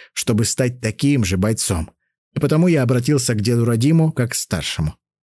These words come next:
"Помогите мне научиться пользоваться рогатиной и другим оружием, пожалуйста".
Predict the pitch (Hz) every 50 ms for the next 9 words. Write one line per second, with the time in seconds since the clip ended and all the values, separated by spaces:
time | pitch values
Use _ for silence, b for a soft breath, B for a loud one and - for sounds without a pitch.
0 | _ _ _ _ _ _ _ _ _ - 110 107 107 113 120 151 156 - - 98
1 | 98 104 110 110 101 101 101 98 95 - - 127 123 - - 110 101 - - 123
2 | 127 127 123 107 113 110 110 101 - - 107 101 107 107 113 135 139 127 - -
3 | 82 85 78 78 87 - - - 110 98 104 104 101 107 117 113 107 107 113 104
4 | 82 85 80 78 90 - 104 104 107 101 90 80 78 - - -